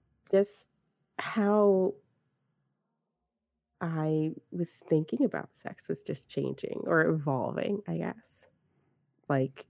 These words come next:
I stopped thinking of it as a means to an end, which is unhealthy. Um, I stopped thinking of it as, um, like, something to do when I'm bored.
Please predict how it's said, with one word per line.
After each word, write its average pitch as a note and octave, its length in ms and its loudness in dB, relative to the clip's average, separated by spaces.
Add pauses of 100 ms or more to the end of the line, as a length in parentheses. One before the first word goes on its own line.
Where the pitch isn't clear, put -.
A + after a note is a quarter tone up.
I C#3+ 160 2 (160)
stopped - 500 -2
thinking E3+ 300 6
of D3+ 240 0
it D3+ 340 -2
as C#3 540 -2
a D3 80 4
means D3+ 440 6
to D#3+ 200 6
an D3+ 120 6
end, C3+ 500 0
which C#3 200 -4
is C3+ 300 -2
unhealthy. B2+ 640 -4 (520)
Um, B2+ 360 -4
I C#3+ 80 -4
stopped C3+ 420 -4
thinking C#3+ 340 2
of C3 120 -4
it C3 280 -6 (120)
as, C3 480 -6 (180)
um, C3 480 -6 (1080)
like, C3 320 -4 (760)
something D3+ 380 0
to C#3 60 4
do C3+ 260 2
when D3+ 120 6
I'm C#3 140 2
bored. C3 640 2